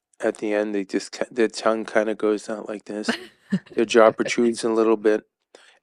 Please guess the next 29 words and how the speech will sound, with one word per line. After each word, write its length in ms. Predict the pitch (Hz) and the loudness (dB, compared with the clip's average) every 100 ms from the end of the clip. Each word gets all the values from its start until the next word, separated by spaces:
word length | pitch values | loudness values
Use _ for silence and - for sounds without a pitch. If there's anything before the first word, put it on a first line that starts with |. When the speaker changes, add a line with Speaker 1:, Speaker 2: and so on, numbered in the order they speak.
| - | 6
Speaker 1:
And 140 | 123 | 8
I 80 | 127 | 10
don't, 160 | 131 - | 6 4
I, 20 | |
Speaker 2:
Never 200 | 175 131 | 2 4
Speaker 1:
there's 140 | 123 123 | 6 6
a 20 | |
Speaker 2:
noticed 80 | 131 | 8
that. 60 | |
Speaker 1:
couple 180 | 180 190 | 10 12
of 140 | 165 147 | 10 10
older 260 | 127 135 123 | 10 10 10
actors 440 | 123 139 110 104 | 6 4 2 0
that 180 | - 104 | 2 2
I 140 | 104 - _ _ | 0 -4 _ _
starting 420 | - - - 123 - | -10 -4 4 4 4
to 80 | |
see 240 | 107 - 151 | -2 -2 0
it 140 | 113 - | 0 -4
in 100 | 107 | -4
movies. 320 | 110 135 233 208 | 0 2 2 -4
Speaker 2:
Really? 200 | 160 - - - - - | -6 -12 -20 -20 -10 4
Speaker 1:
Yeah, 160 | 131 | 6
they're 180 | 113 113 | 8 6
like, 220 | 113 110 | 6 2
"Bottom 320 | - 110 110 | 4 6 4
jaw" 280 | 107 110 107 | 4 4 4
comes 280 | 101 113 110 | 4 -4 2
out. 260 | 107 107 | 4 4